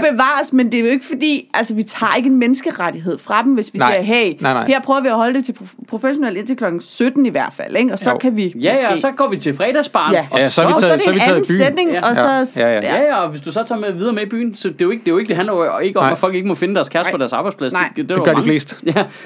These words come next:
Speaker 1: der jo mange, der gør. "Hey, jeg er interesseret i hende der eller ham der," og så,
Speaker 2: Mm.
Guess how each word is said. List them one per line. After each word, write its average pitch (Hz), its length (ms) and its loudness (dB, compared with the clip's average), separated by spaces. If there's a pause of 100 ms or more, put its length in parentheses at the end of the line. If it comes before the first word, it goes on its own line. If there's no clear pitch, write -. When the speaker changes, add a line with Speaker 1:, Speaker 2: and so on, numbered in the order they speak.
(120)
Speaker 1:
der 220 140 2
jo 190 60 0
mange, 185 180 -2
der 214 80 0
gør. 160 260 -2
"Hey, 190 240 -2
jeg 180 80 -4
er 180 40 -2
interesseret 175 380 -6
i 160 40 -2
hende 196 140 -6
der 196 60 -10
eller 139 140 -8
ham 226 160 -6
der," 240 160 -10
og - 100 -6
så, 202 180 -2
Speaker 2:
Mm. 196 260 0